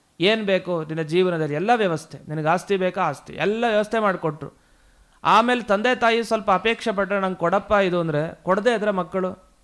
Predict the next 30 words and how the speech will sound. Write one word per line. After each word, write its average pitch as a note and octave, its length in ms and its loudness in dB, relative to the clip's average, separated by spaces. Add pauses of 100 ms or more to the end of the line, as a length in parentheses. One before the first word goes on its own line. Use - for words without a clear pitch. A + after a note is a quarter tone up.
(120)
ಯುದ್ಧಕ್ಕೆ F#3 360 0
ಬಂದ್ರೆ F3+ 460 -2 (640)
ಅವಾಗ G3+ 200 0
ಏನ್ A#3 160 0
ಮಾಡ್ತಾರೆ D#3 600 -2
ಗೊತ್ತಾಯ್ತು? F3 680 0 (320)
ನನ್ನ E3 220 -2
ಮಕ್ಕಳಿಂದ, F3+ 560 0 (260)
ನನ್ನ D#3+ 180 -4
ಮೊಮ್ಮಕ್ಕಳಿಂದ F#3+ 640 -2 (320)
ನಾನು F3 260 0
ಹೇಗೆ G3 560 0 (220)
ಕಸ್ದುಕೊಳ್ಬೇಕು G#3+ 800 0
ಅಂತ G3+ 140 -2
ನನಗೆ F#3+ 180 0
ಗೊತ್ತು, F3 600 -4
ಯಾಕಂದ್ರೆ F#3+ 320 -4
ನನ್ನ F3+ 180 -4
ಮಕ್ಕಳು, D#3+ 460 -2
ನನ್ನ F#3+ 160 -2
ಮೊಮ್ಮಕ್ಕಳು F3+ 520 -2
ನೀವೆಲ್ಲ, D3 340 -4 (400)
ನಾನಾದ್ಮೇಲೆ F#3+ 720 4
ನೀವೆಲ್ಲ G3 280 2
ಬಂದಿದ್ದು E3 440 -4 (180)
ನನಗೆ F3+ 180 -4
ಗೊತ್ತು F#3 320 -2
ಅಂತ E3+ 220 -4 (580)
ಮಾಡ್ತಾರಲ್ಲ. F3 500 2
ಹಾಗೆ F3+ 760 0